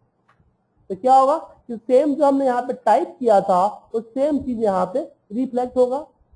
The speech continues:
अगर मैं match करना चाहूँ, तो मैं equal लगा के match कर सकता हूँ, true आएगा। तो इसका मतलब है कि मैं यहाँ पे जाऊँ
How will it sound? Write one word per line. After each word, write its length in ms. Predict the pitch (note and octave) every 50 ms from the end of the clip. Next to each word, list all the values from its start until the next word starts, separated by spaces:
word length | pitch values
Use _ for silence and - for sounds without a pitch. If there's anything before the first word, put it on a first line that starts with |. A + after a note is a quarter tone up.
| _ _ _ _
अगर 140 | F#3 F#3 G#3
मैं 160 | G#3 G#3+ G#3+
match 320 | G#3 G3+ G3+ A#3+ B3+ B3 -
करना 220 | B3+ A#3+ B3 B3
चाहूँ, 320 | A#3+ A#3 A#3+ A3+ A#3 A#3 A#3
तो 80 | A#3+
मैं 100 | A#3 A#3
equal 340 | A#3 A#3 A3+ - - B3 B3
लगा 200 | A#3+ A#3 A3+ A3+
के 120 | A3 A#3+ A#3
match 360 | G#3 F#3 F3 F3 G3+ G3+ -
कर 140 | - A#3+ G#3+
सकता 260 | A#3 A#3 - _ A#3
हूँ, 160 | C4 D#4 -
true 200 | - B3 A#3 G3+
आएगा। 320 | D#3+ C3+ A#2 - - - _ _ _ _ _ _ _ _ _ _ _ _ _ _ _ _ _ _ _ _ _ _ _ _ _ _ _ _ _ _ _ _ _ _ _ _ _ _ _ _ -
तो 60 | D4+
इसका 240 | D4 C4 - D#4 D4+
मतलब 440 | C4+ C4 C#4 C4+ C#4 D#4 F4+ F4+ D4+
है 220 | A3+ G3 G3+ A3
कि 180 | G#3+ - B3+ B3
मैं 220 | B3 B3+ C#4+ D4+
यहाँ 240 | D4+ C4+ A#3 A#3+ B3+
पे 240 | B3+ - C#4+ B3+ G3+
जाऊँ 560 | A3+ A#3+ A3+ G#3 F#3 F#3 A#3+ C#4 - - -